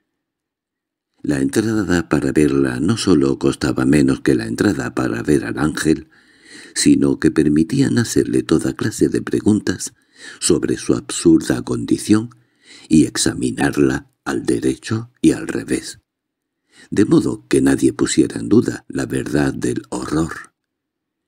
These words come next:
Era una tarántula espantosa del tamaño de un carnero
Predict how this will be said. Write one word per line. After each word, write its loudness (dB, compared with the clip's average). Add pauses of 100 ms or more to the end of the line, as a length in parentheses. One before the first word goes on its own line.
(480)
Era 4
una -4
tarántula 0
espantosa -2
del 0
tamaño 0
de 4
un 2
carnero -2